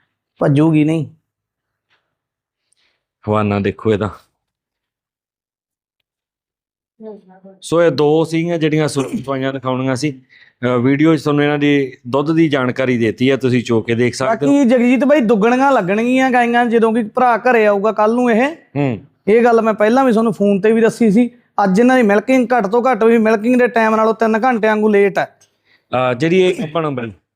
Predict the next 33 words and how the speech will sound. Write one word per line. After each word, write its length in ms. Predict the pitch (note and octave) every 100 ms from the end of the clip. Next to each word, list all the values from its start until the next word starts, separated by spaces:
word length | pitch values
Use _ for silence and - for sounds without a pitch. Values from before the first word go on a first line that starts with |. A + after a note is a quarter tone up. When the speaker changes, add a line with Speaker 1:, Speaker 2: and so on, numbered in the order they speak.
| _ _ - -
Speaker 1:
ਇਹ 160 | C4 C#4
ਦੂਜਾ 400 | C4 G3 C4 A#3+
ਸੂਆ 280 | A3 G#3+
ਜਗਜੀਤ 380 | G#3 G#3+ G#3+ G#3+
ਵੀਰੇ, 440 | A3 A3+ A3+ A3 - -
Speaker 2:
ਹੂੰ। 180 | B2+ A2+
Speaker 1:
ਸੈਕਿੰਡ 480 | G3 G3+ A3 A#3
ਟਾਈਮਰ 320 | G#3+ G3 F#3+ G#3
ਆ। 200 | G#3 G3+ - _ _ _ _ - G3+
ਰਿਕਾਰਡ 480 | G3+ G#3+ A3 A3+ A#3 A#3 A#3+
ਇਹਦਾ 220 | A#3+ C4
ਸਾਰਾ 400 | B3+ F#3 G#3+ B3+
ਸੀਮਨ 420 | - G3+ G3+ G#3
ਡਿਟੇਲ 340 | G3+ G3+ G#3+ G#3+
ਟੋਟਲ 340 | G#3+ G#3 A#3
ਆ, 80 | G3
ਕਿਉਂਕਿ 300 | F#3+ G3 G#3+
ਆਪਾਂ 160 | G3+
ਕੱਲੀ 220 | G3+ A3 G#3+
ਵੀਡੀਓ 300 | G#3+ B3+ A#3+
'ਚ 80 |
ਬੋਲਣੀ 400 | A3 A3+ A3 A#3
ਬੰਦ 220 | A3 G#3+ G#3+
ਕਰੀ 280 | A3 A3
ਆ। 140 | B3 B3 - _ -
ਵੌਇਸ 380 | F3+ G3+ G#3 G3+
ਨੋਟ 300 | A3+ A3 A3+ A3+ G#3+ _ G#3
ਆਪਣੇ 260 | G3+ A3
ਕੋਲੇ 200 | G#3 A3
ਹਰੇਕ 320 | G3 A3+ C4
ਵੈੜ 280 | B3+ A3+ A#3+
ਦਾ 300 | A#3 G3+ F3+ _ _
Speaker 2:
ਹੂੰ। 240 | C3+ A#2+